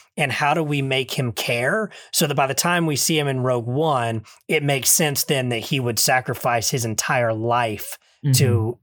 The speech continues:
Speaker 1: to end the, the, the, the Empire and, and make sense of that arc in that film where, you know, inevitably he dies.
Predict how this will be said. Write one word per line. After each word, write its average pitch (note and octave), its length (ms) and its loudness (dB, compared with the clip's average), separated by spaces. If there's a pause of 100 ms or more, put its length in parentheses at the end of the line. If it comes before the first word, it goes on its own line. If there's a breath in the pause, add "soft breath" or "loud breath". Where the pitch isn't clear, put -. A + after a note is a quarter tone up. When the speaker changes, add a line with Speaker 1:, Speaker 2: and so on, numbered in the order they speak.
Speaker 1:
to D#3 220 0
end B2+ 340 0
the, A#2 300 -2
the, B2 320 -4
the, A2 460 0
the B2 160 -2
Empire G#2+ 460 -2 (320 loud breath)
and, B2 480 0
and C3+ 200 0
make C#3+ 200 0
sense D#3 400 2
of C3 140 -2
that B2+ 180 0
arc C3 340 0
in C3+ 140 -2
that A2+ 200 -2
film D#3 520 0 (320 loud breath)
where, B2 480 0 (320 soft breath)
you D3 80 2
know, A2+ 180 -2 (800)
inevitably C#3 480 2
he G#2+ 80 -4
dies. G#2+ 480 -4